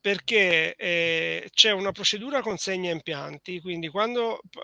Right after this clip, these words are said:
poi si va dal commissioning alla riconsegna all'impianto, l'impianto non viene consegnato al committente interno in questo caso,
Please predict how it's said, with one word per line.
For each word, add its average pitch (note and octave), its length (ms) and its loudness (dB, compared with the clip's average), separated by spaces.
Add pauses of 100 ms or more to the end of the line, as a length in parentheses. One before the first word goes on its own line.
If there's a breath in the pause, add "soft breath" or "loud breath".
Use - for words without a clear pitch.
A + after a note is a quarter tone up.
(100)
poi G#3 220 0
si G3+ 180 4
va F#3+ 380 4
dal E3+ 260 -4
commissioning F3+ 1120 2
alla F3+ 300 0
riconsegna F#3 720 -4
all'impianto, D#3+ 760 -6
l'impianto G#3 540 -2
non F#3+ 200 -2
viene F3 260 -2
consegnato F3 1120 0
al D3+ 240 -6
committente D#3+ 720 2
interno C#3+ 560 -2
in C3+ 80 -12
questo D3 320 -2
caso, C3+ 540 -6